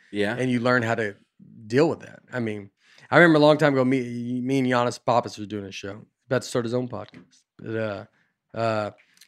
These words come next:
Speaker 2: me and Giannis were doing a show, and he, and the show was, it was just chaos. It was outside, and you're supposed to do, like, three minutes, and it's bands, and it's, you know, it's, uh,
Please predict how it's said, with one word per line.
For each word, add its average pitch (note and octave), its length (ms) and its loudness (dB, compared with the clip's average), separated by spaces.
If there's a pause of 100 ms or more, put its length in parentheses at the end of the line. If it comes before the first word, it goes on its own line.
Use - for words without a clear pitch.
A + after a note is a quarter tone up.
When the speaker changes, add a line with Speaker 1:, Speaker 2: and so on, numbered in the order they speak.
(100)
Speaker 2:
me D3 160 6
and D3 80 6
Giannis C#3+ 420 4
were B2 280 0
doing B2+ 320 -2
a A2+ 40 -4
show, A#2+ 460 0
and A2+ 400 -6 (380)
he, C#3 560 4 (240)
and C#3 120 0
the C3 60 0
show D#3+ 260 8
was, C#3+ 200 4
it C#3+ 60 2
was C3+ 120 2
just B2+ 220 -4
chaos. - 520 -2
It A#2+ 60 -4
was A2+ 180 -4
outside, A2+ 600 2
and G#2+ 80 -6
you're A2 100 -6
supposed A2 240 -6
to A#2 60 -4
do, A2 60 -2
like, G#2 160 -8
three A#2+ 280 -4
minutes, G#2 440 -8 (540)
and A#2 100 -2
it's G2 100 -4
bands, A2+ 580 0
and G#2+ 120 -6
it's, - 260 -14 (100)
you D3+ 160 0
know, B2 160 4
it's, B2 220 -4
uh, A#2 560 0